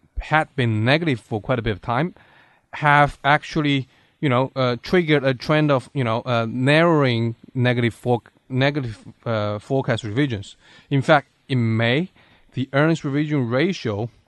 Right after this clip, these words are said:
which is measured by the number of positive estimates relative to the number of negative estimates,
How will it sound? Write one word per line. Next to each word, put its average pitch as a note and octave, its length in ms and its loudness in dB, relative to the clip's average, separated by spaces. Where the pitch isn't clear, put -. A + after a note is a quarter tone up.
which D#3+ 180 2
is C#3+ 140 -4
measured C3+ 260 2
by A#2+ 80 0
the A2 120 -2
number A#2 240 0
of G2+ 80 -8
positive A2+ 360 -2
estimates A#2 480 -4
relative A#2+ 340 -4
to A2+ 100 -4
the G#2 40 -4
number G#2+ 360 -4
of G2+ 240 -6
negative A#2+ 360 -4
estimates, G#2+ 600 -6